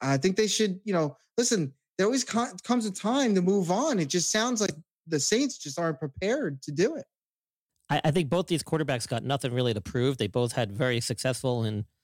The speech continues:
Speaker 2: entertaining careers, and they're both well respected within the K-, N F L community and amongst their teammates. They, they both will have a very long and prosperous career in and around football,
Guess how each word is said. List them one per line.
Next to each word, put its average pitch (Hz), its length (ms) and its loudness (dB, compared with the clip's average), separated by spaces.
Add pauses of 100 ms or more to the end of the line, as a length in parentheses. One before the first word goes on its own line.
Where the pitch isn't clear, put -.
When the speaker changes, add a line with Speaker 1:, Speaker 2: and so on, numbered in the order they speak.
(160)
Speaker 2:
entertaining 127 420 0
careers, 123 540 2
and 104 160 0
they're 107 140 2
both 117 320 -2
well 123 240 2
respected 120 500 -2
within 110 240 0
the 107 60 0
K-, - 160 -8 (100)
N 117 80 2
F 117 140 0
L 117 80 0
community 113 480 0
and 104 100 0
amongst 107 300 -2
their 107 80 -2
teammates. 110 440 0 (360)
They, 127 160 4
they 131 200 2
both 139 380 0 (320)
will 127 140 0
have 127 160 0
a 117 140 4
very 120 260 2
long 113 400 0
and 101 100 0
prosperous 117 440 -2
career 113 520 0
in 123 220 2
and 113 120 2
around 107 280 2
football, 107 520 0